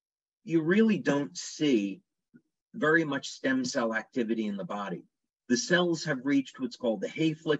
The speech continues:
limit. They've stopped dividing. The integrity and the quality of the stem cells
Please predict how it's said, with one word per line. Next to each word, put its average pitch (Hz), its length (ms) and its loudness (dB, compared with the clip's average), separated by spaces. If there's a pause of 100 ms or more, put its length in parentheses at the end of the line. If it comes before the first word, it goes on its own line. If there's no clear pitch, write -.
limit. 131 380 0
They've 98 180 -6
stopped - 460 -8
dividing. 127 600 -2 (480)
The 117 140 4
integrity 151 680 0
and 117 100 0
the 101 60 -6
quality 143 460 0
of 117 60 -2
the 113 80 -4
stem 120 340 -6
cells 117 580 -2